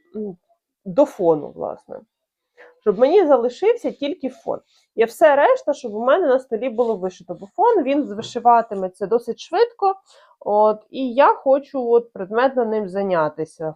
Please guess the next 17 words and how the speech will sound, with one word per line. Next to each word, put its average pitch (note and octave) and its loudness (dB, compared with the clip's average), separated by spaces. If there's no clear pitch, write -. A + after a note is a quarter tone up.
фоном G4 2
і B3+ -2
не C4+ 4
відволікатися. G#3+ -4
Тому A3+ -4
я E4 -2
зараз, A3+ 0
е, G3 -2
всю C#4 -6
увагу A3 0
максимально G#3+ -4
акцентувала G3+ -4
на G#3+ -6
тому, A4+ 0
щоб B3 -10
вишивати, A#3+ 0
е, G3+ -8